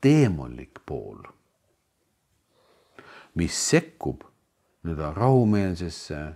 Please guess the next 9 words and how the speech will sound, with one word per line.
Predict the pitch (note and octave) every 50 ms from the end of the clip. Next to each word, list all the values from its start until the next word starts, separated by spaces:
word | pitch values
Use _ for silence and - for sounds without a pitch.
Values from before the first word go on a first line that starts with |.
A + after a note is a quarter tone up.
| - _ _ _ _ _ _ _ _ _ _ _ -
nii-öelda, | D2 D2 D2+ D2 C#2+ E2 D2 D2 C#2+ C#2 - _ _ _ _ _ -
noh, | - - _ -
jumalikku, | F2+ G#2 A#2 B2 A2 F2+ D2+ D2+ D#2 - - - - - C#2 C#2 - _ _ _ _ _ _ _ _ _
mitte | E2+ F2 E2+ - D#2+
ainujumala, | D#2+ A2 C#3+ D3 A#2 F#2 E2+ D#2+ D#2 D#2 D2+ D2 C#2
vaid | - D2+ D2+ C#2
nii-öelda, | - D2 C#2+ C#2+ - C#2 C2 - - _ _ _ _ _ _ _ _ _ _ _ _ _ _ - - - -
noh, | A1 B1 C#2
jumala, | D#2+ E2 D#2+ D2 C#2 C2 B1